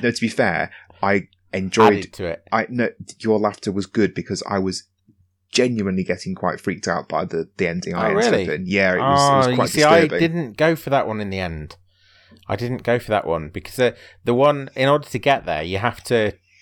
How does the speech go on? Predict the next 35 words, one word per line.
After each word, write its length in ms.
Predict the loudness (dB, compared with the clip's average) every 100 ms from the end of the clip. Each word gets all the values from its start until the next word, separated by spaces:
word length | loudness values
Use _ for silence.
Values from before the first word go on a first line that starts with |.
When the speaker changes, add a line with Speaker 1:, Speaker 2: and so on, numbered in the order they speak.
| _
Speaker 2:
ride 640 | 0 2 4 2 -2 -8 -14 -4
a, 140 | -2 -2 _ _
a 80 | -4
lift 600 | 0 0 -2 -8 -20 -20 -4
type 280 | -4 -4 -6
thing, 240 | -8 -8 -14 _ _ _ _ _ _ _
um, 540 | 0 2 0 -2 -8 -10 -6
all 200 | 0 0
the 80 | 2
way 180 | 0 0
to 180 | -2 -6
its 160 | -6 -2
destination. 760 | -4 -2 -4 -2 -4 -8 -4
Speaker 1:
Mm-hmm. 240 | -2 -2 -4 -4
Speaker 2:
And 340 | -4 -2 -4 -10 _
I'm 340 | 2 4 2 0
always 400 | 2 2 0 -2
too 180 | 0 2
enticed 580 | 2 0 0 0 -4 0
by 140 | 0
the 100 | 2
alternate 500 | 0 0 0 0 -2
paths. 440 | -2 -4 -4 -14 -18 _ -20 _ -4
Uh, 280 | 0 0 -2 -8 _ -14 -12
one 280 | -2 0 0
of 120 | 0
the 80 | 0
ones 400 | 2 2 0 -4
that 120 | -6
you 140 | -4 -6
can 180 | -6
go 240 | 0 2 2
on 160 | 0
with 180 | -2 -2
that 240 | 0 0